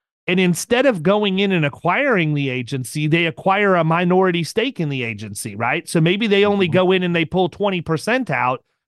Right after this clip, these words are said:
Speaker 1: and here's what you're gonna get for that twenty percent.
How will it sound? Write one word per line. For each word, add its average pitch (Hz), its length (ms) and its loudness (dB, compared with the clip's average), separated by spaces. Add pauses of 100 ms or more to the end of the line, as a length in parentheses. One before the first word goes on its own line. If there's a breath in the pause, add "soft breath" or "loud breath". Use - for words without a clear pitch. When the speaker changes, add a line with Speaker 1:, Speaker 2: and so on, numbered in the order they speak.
(120)
Speaker 1:
and 147 120 -2
here's 196 260 2
what 202 180 0
you're 196 80 0
gonna 165 180 -2
get 185 300 0
for 180 140 -4
that 156 240 -4
twenty 180 320 -4
percent. 147 640 -2